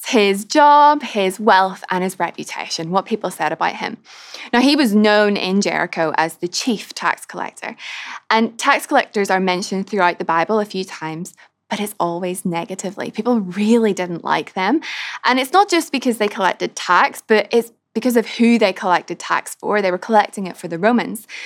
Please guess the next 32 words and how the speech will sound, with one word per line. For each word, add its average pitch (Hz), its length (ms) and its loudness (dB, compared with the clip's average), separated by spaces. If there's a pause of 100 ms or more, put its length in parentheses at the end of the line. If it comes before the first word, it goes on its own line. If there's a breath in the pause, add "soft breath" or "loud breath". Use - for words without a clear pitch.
(300 loud breath)
who 214 180 6
were 208 140 4
the 196 120 -2
corrupt - 600 -2
and 180 240 -2 (240 loud breath)
oppressive - 640 -2
government 170 440 -2
that - 60 -10
had 175 140 -8
invaded 170 420 -2
Jewish 165 320 -10
lands. 220 320 -2 (800)
And 240 100 6
what 240 100 6
was 254 120 -2
quite - 180 2
common 214 380 4
is 175 140 -6
that - 120 -8
tax - 240 -2
collectors 165 640 -6
were 160 300 -2
Jews 170 320 0
themselves. 226 560 0
So 208 240 -2 (420 loud breath)
they're 262 120 2
taxing 269 600 2
their 202 260 0
own 214 240 4
people 196 460 0
for 208 180 -2
their 196 140 2